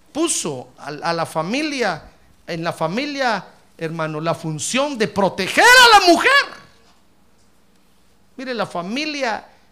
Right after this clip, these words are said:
es un diseño de Dios para protección de la mujer. Dice que los hijos de Israel volvieron a hacer lo malo. Jueces trece uno.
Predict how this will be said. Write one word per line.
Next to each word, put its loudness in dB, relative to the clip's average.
es -10
un -10
diseño -6
de -6
Dios -4
para -2
protección -2
de -2
la -2
mujer. -4
Dice -10
que -8
los -6
hijos -8
de -6
Israel -2
volvieron 0
a -8
hacer -4
lo -2
malo. 0
Jueces -4
trece -4
uno. -2